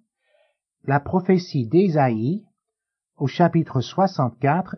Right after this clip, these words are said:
et le verset cinq, où nous lisons, « Nous sommes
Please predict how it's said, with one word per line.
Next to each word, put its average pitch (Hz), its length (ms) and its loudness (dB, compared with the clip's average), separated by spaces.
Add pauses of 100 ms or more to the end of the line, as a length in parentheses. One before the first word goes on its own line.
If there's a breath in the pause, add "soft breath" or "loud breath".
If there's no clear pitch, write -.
et 156 80 0
le 156 100 2
verset 160 360 0
cinq, 101 420 -4 (520)
où 147 100 0
nous 143 120 6
lisons, « 120 420 0 (800)
Nous 165 240 6
sommes 170 480 0